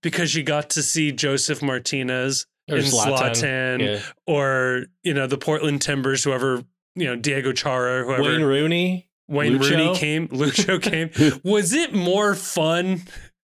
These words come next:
Speaker 1: getting our asses handed to us week in and week out because you got to see a name? No,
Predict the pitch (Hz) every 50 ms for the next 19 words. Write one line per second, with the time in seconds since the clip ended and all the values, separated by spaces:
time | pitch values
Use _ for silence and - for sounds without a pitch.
0 | 156 - _ _ _ - - - - - - - - 190 190 180 214 196 190 185
1 | 170 160 - 156 - - 151 156 151 - - 165 151 - - 147 147 147 151 143
2 | 127 - 135 135 - - 156 151 156 156 151 - - - - - - - - -
3 | 247 247 233 175 165 185 208 214 - - 190 190 190 185 170 156 147 156 165 160
4 | - 160 139 143 147 - - - - - - - 185 160 190 185 151 165 147 151
5 | 151 151 - 170 160 - - 170 156 143 135 135 131 139 147 - - - - -
6 | _ - 233 247 277 254 220 156 107 104